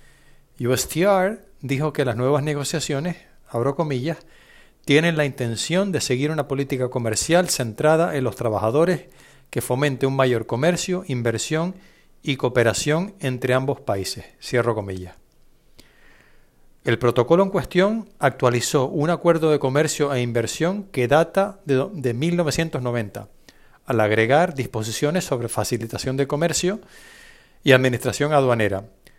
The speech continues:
buenas prácticas regulatorias, anticorrupción y pequeñas y medianas empresas. Sin embargo, no incluyó ninguna medida con respecto a que Ecuador comprara más productos estadounidenses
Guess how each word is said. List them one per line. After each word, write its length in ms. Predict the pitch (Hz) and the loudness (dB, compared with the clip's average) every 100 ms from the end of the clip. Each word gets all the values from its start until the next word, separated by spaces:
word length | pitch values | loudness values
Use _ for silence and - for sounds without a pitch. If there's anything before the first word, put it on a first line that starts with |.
| _ | _
buenas 300 | - 123 127 | -2 0 0
prácticas 440 | - 135 131 135 117 | 2 2 2 0 2
regulatorias, 720 | 127 143 170 185 170 180 - - - _ - | 2 2 2 2 0 -2 -4 -12 -20 _ -10
anticorrupción 960 | 123 120 - 120 127 - 170 175 196 - - _ - _ - | -6 -4 0 0 0 -2 0 0 -2 -8 -20 _ -20 _ -6
y 120 | 143 | -2
pequeñas 400 | - - 139 143 | 0 2 2 0
y 60 | 135 | 0
medianas 360 | 123 123 117 | 2 2 0
empresas. 440 | 113 101 95 - - - _ _ - - _ - - - - - | -2 -6 -8 -10 -18 -20 _ _ -20 -20 _ -20 -20 -20 -20 -8
Sin 180 | 113 | -4
embargo, 520 | 107 104 175 175 151 143 | -2 2 2 2 -4 -2
no 140 | 135 | -2
incluyó 540 | 156 156 165 151 160 190 | -2 0 0 2 2 2
ninguna 360 | 170 135 156 165 | -2 -2 -2 -2
medida 360 | 151 165 180 | 0 0 0
con 160 | 156 135 | -2 -4
respecto 580 | 110 - 160 - 185 - | -4 0 0 0 -8 -2
a 100 | 127 | -2
que 80 | 131 | 0
Ecuador 400 | 123 123 160 - | 2 4 4 2
comprara 500 | 135 117 147 160 180 | -4 0 4 4 4
más 240 | 151 131 | 2 2
productos 400 | - 147 151 151 | 2 0 0 -2
estadounidenses 840 | 135 151 151 175 170 143 139 170 | 0 2 2 2 0 0 -2 -6